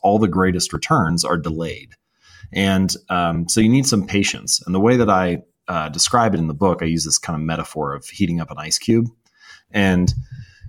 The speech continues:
it's kinda like you're in a cold room, you know, it's, like, twenty-five, twenty-six degrees. You can see your breath. You have this ice cube sitting in the middle of the table and you start to heat the room up slowly. And it's twenty-six, twenty-seven, twenty-eight, twenty-nine, and still the ice cube is there. There's, like, nothing to,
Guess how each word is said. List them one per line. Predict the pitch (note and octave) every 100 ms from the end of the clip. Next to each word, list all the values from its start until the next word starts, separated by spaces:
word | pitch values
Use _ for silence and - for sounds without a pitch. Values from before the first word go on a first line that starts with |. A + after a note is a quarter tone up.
| -
it's | -
kinda | F#3 F3+
like | D3
you're | C3
in | A#2
a |
cold | F#2+ G#2 G2+
room, | F2+ F2 E2+ E2+
you | F#2
know, | D#2+
it's, | D#2+
like, | D2+
twenty-five, | - G#2 F#2+ F#2 F2 -
twenty-six | F#2 F2 F2+ -
degrees. | - E2 E2 D#2
You | D#2+
can | D2+
see | -
your | F2+ E2
breath. | D2+ D2+ D2+ - -
You |
have | D#2
this | D2+ -
ice | D#2+ -
cube | - E2 D#2
sitting | D#2 D#2
in | D2+
the |
middle | D2+ D#2
of | D2
the |
table | D2+ D2 C#2+ D2+ - - - _ -
and | F2+ F2
you | F2+
start | - A#2+
to | A2
heat | A2+ G#2+
the | G#2
room | B2 A2
up | E2
slowly. | - A#2 F#2 D2 C2
And |
it's | C#2+ -
twenty-six, | E2 D#2 B2 A#2+ - -
twenty-seven, | C2 - F#2+ F#2 F#2
twenty-eight, | - D2 D#2+ E2+ E2
twenty-nine, | - D2 E2+ F2 E2+ -
and | E2+
still | - E3 D#2+ D#2+
the | D#2+
ice | F2+ -
cube | - F#2
is | E2 D2
there. | F2+ G#1 -
There's, | D2 D2
like, | D2
nothing | D#2 E2 - F2 D#2+
to, | D2+ D2